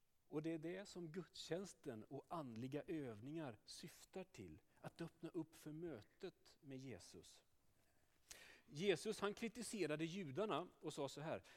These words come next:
"Ni forskar i skrifterna därför att ni tror att de kan ge er evigt liv. Just dessa vittnar om mig, men ni vill inte komma till mig för att få liv."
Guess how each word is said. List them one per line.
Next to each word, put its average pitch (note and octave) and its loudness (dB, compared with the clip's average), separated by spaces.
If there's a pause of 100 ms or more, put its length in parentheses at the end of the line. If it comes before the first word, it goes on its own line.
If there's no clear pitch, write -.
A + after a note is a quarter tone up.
"Ni G#3+ 2
forskar - 0
i A3+ 0
skrifterna C3+ 0
därför D#3 6
att - 2
ni G#3+ 0
tror F#3+ 0
att C#3 -4
de F#3+ 6
kan E3 0
ge C#3 0
er G#2+ -6
evigt G2 -6
liv. D2+ -10 (1900)
Just D3 0
dessa A#2+ 0
vittnar B2+ -8
om C#3+ -6
mig, F#2+ -8 (880)
men D#3+ -2
ni A#2+ -4
vill D#3 0
inte D#3 -4
komma C3+ -6
till C#3+ -8
mig C#3+ -4
för - -12
att A#2 -8
få - -12
liv." A#2+ -10